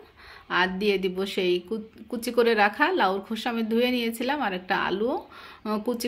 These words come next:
করে আমি ধুয়ে নিয়েছিলাম। দিয়ে দিয়েছি রসুন, রসুনটা একটু, আহ, মোটা করে আমি কেটে নিয়েছি। আর দিয়ে দিলাম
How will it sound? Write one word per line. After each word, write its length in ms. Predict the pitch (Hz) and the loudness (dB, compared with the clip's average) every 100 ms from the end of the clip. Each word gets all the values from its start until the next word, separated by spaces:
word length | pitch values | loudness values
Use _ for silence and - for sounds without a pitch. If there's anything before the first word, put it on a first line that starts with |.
| 226 | 2
করে 160 | 214 214 | 2 2
আমি 140 | 214 359 - - - 202 | 0 -2 -8 -18 -10 0
ধুয়ে 180 | 233 226 | 2 2
নিয়েছিলাম। 400 | 190 170 180 180 185 190 | 0 -2 -4 -4 -4 -2
দিয়ে 140 | 214 214 | -2 0
দিয়েছি 320 | 220 226 349 466 - - - 208 | -2 -2 -4 -4 -10 -20 -10 6
রসুন, 360 | 226 254 254 170 - | 6 6 0 -4 -4
রসুনটা 300 | 202 254 269 277 | -4 -4 -4 -4
একটু, 140 | 277 285 | -2 -2
আহ, 340 | 269 220 208 190 202 | -2 -2 0 0 0
মোটা 220 | 240 240 240 | 0 0 2
করে 140 | 226 220 | 2 2
আমি 120 | 220 381 - | 0 -2 0
কেটে 200 | 240 220 214 | 0 2 0
নিয়েছি। 320 | 214 226 330 381 247 185 | 0 -2 -2 -2 0 2
আর 140 | 175 170 185 190 - - - | 0 0 -4 -6 -12 -14 -2
দিয়ে 140 | 240 226 | 2 2
দিলাম 220 | 202 240 | 2 0